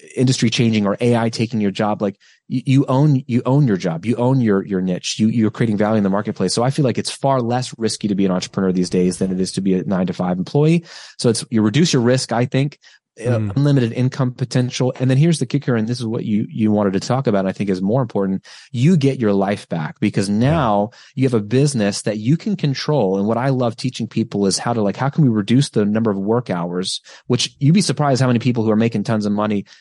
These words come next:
Speaker 1: they just think they need to keep working more and they keep putting the gas on harder and they can't slow down,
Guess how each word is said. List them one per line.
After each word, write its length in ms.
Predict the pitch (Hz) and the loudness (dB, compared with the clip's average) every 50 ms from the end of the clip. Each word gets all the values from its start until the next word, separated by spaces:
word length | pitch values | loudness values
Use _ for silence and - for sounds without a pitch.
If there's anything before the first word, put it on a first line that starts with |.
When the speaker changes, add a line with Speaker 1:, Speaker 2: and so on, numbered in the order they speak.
| _ _ | _ _
Speaker 1:
they 220 | 123 110 117 139 156 | -6 -2 0 2 2
just 100 | 156 - | 2 0
think 140 | 139 123 | 0 0
they 80 | 117 113 | 0 0
need 100 | 107 107 | -2 -2
to 80 | 98 90 | -2 -4
keep 240 | - - 110 - | -4 -4 -4 -2
working 300 | - 107 95 - - 90 | -2 -4 -4 -2 -2 0
more 320 | 87 87 98 113 110 92 85 | 0 2 2 2 2 2 0
and 100 | 85 90 | 0 0
they 120 | 101 113 | 0 0
keep 220 | - - - - - | -2 -2 -6 -6 -4
putting 240 | - 113 104 98 92 | -2 -2 -2 0 -2
the 60 | 90 | -2
gas 300 | 85 98 98 95 92 - | 0 0 0 0 -2 -2
on 140 | 92 87 85 | -4 -4 -4
harder 360 | - - 120 120 120 107 98 | -4 -2 -2 -2 0 0 0
and 120 | 87 90 | 0 0
they 80 | 104 104 | 0 -2
can't 240 | - - 135 - - | -4 -4 -6 -6 -6
slow 240 | - - 104 101 92 | -4 -2 -2 0 0
down, 300 | 95 92 90 90 90 | 0 0 0 -2 -2